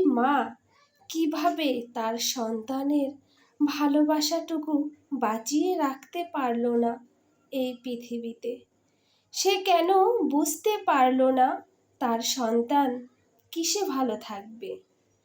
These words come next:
আরও রইল পড়ে সেই সুন্দরী সুস্মিতার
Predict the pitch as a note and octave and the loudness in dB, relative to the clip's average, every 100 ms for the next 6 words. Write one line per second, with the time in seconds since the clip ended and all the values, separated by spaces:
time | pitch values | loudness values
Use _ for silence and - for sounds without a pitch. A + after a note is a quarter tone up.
0 | _ _ _ _ A#3+ A3 A#3+ A#3+ A#3 A#3+ | _ _ _ _ -6 2 4 6 6 6
1 | B3+ D4 C#4+ C4+ C#4 C4 A#3 - _ _ | 4 2 2 0 2 2 0 -6 _ _
2 | - - F#4+ F#4+ - D4 C4+ D4 D#4+ D#4+ | -8 0 2 2 2 4 6 6 6 4
3 | D4+ C#4+ - _ _ - D4+ C4 - A#3+ | 4 2 -2 _ _ -4 0 0 0 0
4 | A#3 A3+ G#3+ | 0 0 -4